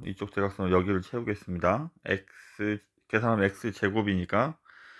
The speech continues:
여기는 이제 오엑스 제곱 이렇게 있어야 되겠지? 오엑스 제곱 이렇게, 오엑스 제곱. 그 다음에 일 차항의 개수는 오엑스니까 칠 엑스가 있어야 되겠네. 그리고 상수항은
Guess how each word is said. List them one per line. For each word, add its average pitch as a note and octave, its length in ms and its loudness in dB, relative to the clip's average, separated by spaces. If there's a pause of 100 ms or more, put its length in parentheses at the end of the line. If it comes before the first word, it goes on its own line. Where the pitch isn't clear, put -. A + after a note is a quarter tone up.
(260)
여기는 F2+ 300 -2
이제 F2 100 0
오엑스 A#2+ 680 4
제곱 F#2 280 -2
이렇게 F2 260 -8
있어야 F2 240 -6
되겠지? F2 360 -8 (500)
오엑스 F#2+ 580 -6
제곱 F2 320 -10
이렇게, C#3 320 -12 (260)
오엑스 - 600 -8
제곱. - 380 -10
그 - 100 -16
다음에 G2+ 240 4
일 A2+ 220 -2
차항의 C3+ 260 2
개수는 A#2 300 -2
오엑스니까 G2+ 1080 2 (580)
칠 - 220 -2
엑스가 A#2+ 380 0
있어야 F#2 280 2
되겠네. F2 480 -4
그리고 F#2 200 -4
상수항은 A#2 880 0